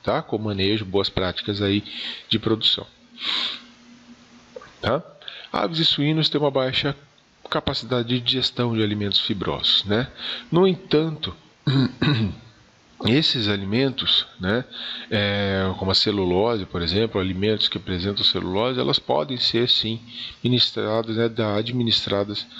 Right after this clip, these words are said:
pra, é, fornecidas aí pra aves e suínos.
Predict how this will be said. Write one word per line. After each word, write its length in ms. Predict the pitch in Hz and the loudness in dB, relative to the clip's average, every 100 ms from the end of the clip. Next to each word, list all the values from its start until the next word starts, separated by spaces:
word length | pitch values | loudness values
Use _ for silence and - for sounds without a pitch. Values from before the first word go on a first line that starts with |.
| - - - - | -12 -14 -18 -4
pra, 360 | 117 104 104 - - | -4 -2 -6 -12 -2
é, 320 | 107 107 101 | 2 2 2
fornecidas 800 | 95 123 110 92 - 107 101 98 | 2 0 2 2 0 0 0 0
aí 100 | 107 | 0
pra 240 | - 107 | 0 0
aves 180 | 101 107 | 0 0
e 60 | 107 | 0
suínos. 580 | - 151 98 80 - | 0 -2 -6 -4 -4